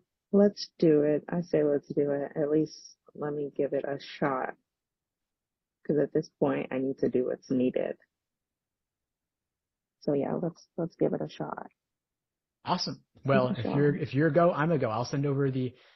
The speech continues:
Speaker 2: the information,
Speaker 1: Okay.
Speaker 2: the agreement, the, the link for the first payment. Once I receive those back, your spot's secured, you're in, and we can schedule as soon as this week.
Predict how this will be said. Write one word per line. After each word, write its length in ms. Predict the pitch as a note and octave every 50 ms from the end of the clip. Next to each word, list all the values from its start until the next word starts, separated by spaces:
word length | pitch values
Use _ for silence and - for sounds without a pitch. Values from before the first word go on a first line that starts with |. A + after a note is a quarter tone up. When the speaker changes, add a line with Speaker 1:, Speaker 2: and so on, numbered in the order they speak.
| _ _ _
Speaker 2:
the 100 | C#3 D3+
information, 500 | C#3 A2+ - B2+ B2+ C#3 - - E3+ F3
Speaker 1:
Okay. 80 | - B2
Speaker 2:
the 120 | C3+ C#3
agreement, 460 | B2+ A2+ D3 D3 D3 C#3+ D3 - - _ _ _
the, 180 | A#2+ A2+ A2+ -
the 120 | - A2+
link 260 | A2 A2 C3+ C#3 C3+ C3+
for 120 | - B2
the 80 | A2+ G#2+
first 240 | - A2+ G#2+ -
payment. 300 | - E3 E3 D#3+ E3+ G#3 _ _ _ _ _ _ _ _ _ _ -
Once 120 | B2+ A2
I 40 | C#3
receive 220 | A#2+ G#2+ - C3
those 120 | A#2 A#2+ A2
back, 280 | E3+ E3 D#3+ D#3 - - - _ _ _ _ _ _
your 100 | A#2+ A2
spot's 300 | - - B2 A2+ - -
secured, 440 | - A#2 - - D3 C#3 C#3 C3+ C3+ - _ _ _ _ _
you're 180 | A2+ A2+ B2
in, 100 | C3+ C#3+
and 100 | C#3+ C3
we 80 | B2+ A#2+
can 140 | - C3 A#2
schedule 460 | - - - C3+ B2 B2 B2+ A#2+ B2
as 100 | A#2+ -
soon 180 | - C#3 C3 B2+
as 140 | B2 A#2 G#2
this 180 | A2+ A#2 -
week. 240 | - - - - -